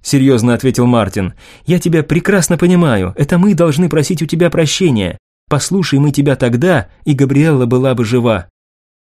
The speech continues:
«И умерли бы другие. Нет, Мартин, мы просто попали под каток. Хорошо ещё, что потеряли только Габби. Ты молодец, что так быстро флаг сорвал и бой закончил. Ты нас всех спас».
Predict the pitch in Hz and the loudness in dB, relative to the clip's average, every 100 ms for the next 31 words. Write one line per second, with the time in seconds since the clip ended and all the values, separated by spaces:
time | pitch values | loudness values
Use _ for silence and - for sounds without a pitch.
0 | _ _ - 123 190 180 165 147 143 143 | _ _ -6 0 2 2 2 2 2 0
1 | 135 139 123 151 139 87 - - _ _ | 2 0 0 0 0 0 -4 -12 _ _
2 | 120 139 147 - 104 104 95 85 78 135 | 0 2 2 0 0 -2 -2 -8 -4 -4
3 | 143 135 120 110 107 107 123 107 95 104 | -2 -2 -2 -2 -2 0 0 0 -2 -6
4 | - 113 170 170 - _ _ _ - 135 | -4 -4 -2 -4 -4 _ _ _ -2 -2
5 | - 208 156 - 147 - 110 110 110 127 | -2 -2 -4 -2 -4 -4 -6 -4 0 0
6 | 120 110 117 110 107 98 117 92 87 87 | -2 -2 -4 -2 -4 0 -2 -2 -4 -8
7 | _ _ _ _ 143 143 131 127 117 135 | _ _ _ _ 0 2 2 2 2 0
8 | 123 - - - 123 117 104 123 - 113 | 0 -4 -10 -6 -2 -2 0 -2 0 -4
9 | 95 117 123 - 110 104 120 113 - 127 | -2 -2 -2 -2 -2 2 2 0 0 -2
10 | 101 123 110 101 92 101 90 82 - - | 0 0 0 -2 -4 -4 -4 -8 -12 -16
11 | _ _ 135 123 110 - - 120 110 - | _ _ 0 0 0 -4 -4 -4 -4 -6
12 | - 113 101 - | -4 -2 -2 -2